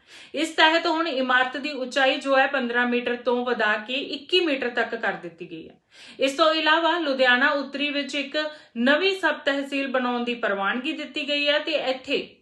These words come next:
ਨਾਇਬ ਤਹਿਸੀਲਦਾਰ ਬੈਠਣਗੇ ਤਾਂ ਜੋ ਲੋਕਾਂ ਦੇ ਕੰਮ ਸੌਖੇ ਤਰੀਕੇ ਨਾਲ ਹੋ ਸਕਣ।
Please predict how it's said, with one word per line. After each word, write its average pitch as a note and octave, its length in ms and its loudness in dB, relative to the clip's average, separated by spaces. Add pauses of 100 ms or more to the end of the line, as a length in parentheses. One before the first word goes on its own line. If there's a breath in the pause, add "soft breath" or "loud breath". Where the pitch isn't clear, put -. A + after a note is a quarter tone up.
ਨਾਇਬ C4 500 4
ਤਹਿਸੀਲਦਾਰ C#4 760 2
ਬੈਠਣਗੇ B3 540 -2
ਤਾਂ B3 260 2
ਜੋ C4 340 0 (240 loud breath)
ਲੋਕਾਂ D#4 440 6
ਦੇ E4 80 0
ਕੰਮ B3+ 300 0
ਸੌਖੇ C#4 420 -4
ਤਰੀਕੇ A3 340 -6
ਨਾਲ F#3 200 -10
ਹੋ F3+ 180 -14
ਸਕਣ। E3 260 -18